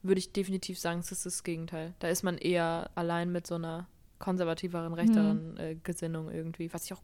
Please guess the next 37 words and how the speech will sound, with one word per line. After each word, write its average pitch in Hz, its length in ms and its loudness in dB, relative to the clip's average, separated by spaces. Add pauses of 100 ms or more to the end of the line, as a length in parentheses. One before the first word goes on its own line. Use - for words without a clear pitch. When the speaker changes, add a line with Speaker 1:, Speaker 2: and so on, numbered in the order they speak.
Speaker 1:
cool 262 100 6
finde 165 260 -4
eigentlich. 151 280 -4
Also 165 220 -4 (1600)
Speaker 2:
Ja, 208 360 10
Speaker 1:
da, - 60 -10
Speaker 2:
find 208 160 8
ich 180 60 6
Speaker 1:
da 185 100 8
Speaker 2:
auch 185 40 8
Speaker 1:
ist 190 140 4
Speaker 2:
cool. - 80 8
Speaker 1:
halt 190 260 0 (680)
gefühlt 247 600 4
ist - 260 -2
dort 208 160 2
einfach 196 380 -2
mehr, 180 560 -2 (100)
gibt's - 300 -8
mehr 180 240 -2
so 180 160 -4 (140)
bunte, 170 840 -2
äh, - 1300 -18
s-, 165 260 -6 (800)
Partys 196 480 6
oder 156 240 4
so, 170 180 4
halt 180 100 4
einfach 185 260 0
so 175 320 2 (340)
viel 190 520 2
Speaker 2:
Voll 185 160 4
geil. 185 420 -2
Speaker 1:
Variation 180 800 0
und 170 200 -4
so. 165 280 0
Und 165 220 -6